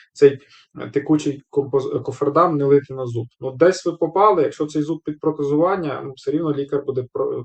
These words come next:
препарувати, він трішки, якби, спрепарує потім цей ваш, е, е, якби, ко-, кофердам рідкий. Так само піднебійно, та, стінку вибудували. Е, ось,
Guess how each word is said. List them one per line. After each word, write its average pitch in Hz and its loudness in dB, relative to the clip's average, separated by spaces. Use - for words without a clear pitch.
препарувати, 143 2
він 127 -8
трішки, 139 -4
якби, 117 -6
спрепарує 131 2
потім 104 -8
цей 104 0
ваш, 107 -8
е, 62 -8
е, 50 -8
якби, 120 -10
ко-, 120 -6
кофердам 117 -4
рідкий. 107 -6
Так 110 -16
само 196 -2
піднебійно, 139 -6
та, 123 -6
стінку 120 -6
вибудували. 107 -4
Е, 113 -6
ось, 110 -6